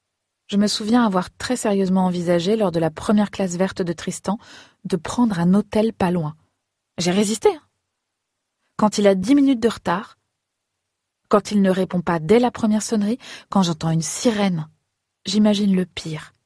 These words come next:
l'irréparable. J'ai peur de tout quand ça concerne mon fils. Qu'il soit triste, malade,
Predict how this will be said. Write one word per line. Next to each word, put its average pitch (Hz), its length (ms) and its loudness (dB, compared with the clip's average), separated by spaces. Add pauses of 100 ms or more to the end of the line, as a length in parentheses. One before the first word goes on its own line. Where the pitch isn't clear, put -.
(360)
l'irréparable. 175 720 -2 (2500)
J'ai 196 180 2
peur 214 280 0
de 190 100 -4
tout - 340 -12 (120)
quand 196 100 -4
ça 185 160 -6
concerne 170 380 -8
mon 170 120 -6
fils. - 440 -12 (1300)
Qu'il 202 120 -4
soit 202 220 -4
triste, - 680 -10 (140)
malade, 185 540 0